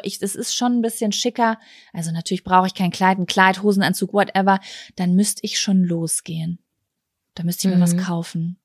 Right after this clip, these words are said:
Speaker 1: Da hätte ich, glaub
Speaker 2: Ja,
Speaker 1: ich, gar
Speaker 2: same
Speaker 1: nichts
Speaker 2: bei
Speaker 1: für
Speaker 2: mir
Speaker 1: da.
Speaker 2: auch. Aber ich habe zum Beispiel eine Freundin, die ist immer eher overdressed, würde ich sagen.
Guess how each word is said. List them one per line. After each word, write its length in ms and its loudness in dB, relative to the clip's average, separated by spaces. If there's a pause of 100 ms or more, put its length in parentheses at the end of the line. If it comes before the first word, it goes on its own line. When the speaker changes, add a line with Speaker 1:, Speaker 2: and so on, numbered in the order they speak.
Speaker 1:
Da 80 -10
hätte 200 -12
ich, 60 -16
glaub 160 -2
Speaker 2:
Ja, 200 6
Speaker 1:
ich, 60 -4
gar 60 -6
Speaker 2:
same 140 4
Speaker 1:
nichts 160 4
Speaker 2:
bei 120 4
Speaker 1:
für 80 0
Speaker 2:
mir 100 0
Speaker 1:
da. 600 -2
Speaker 2:
auch. 100 -12 (300)
Aber 140 0
ich 100 -4
habe 100 -6
zum 140 -4
Beispiel 320 -2
eine 260 2
Freundin, 520 0
die 80 0
ist 180 -6
immer 440 2 (520)
eher 300 4
overdressed, 640 0
würde 140 -4
ich 100 -12
sagen. 500 0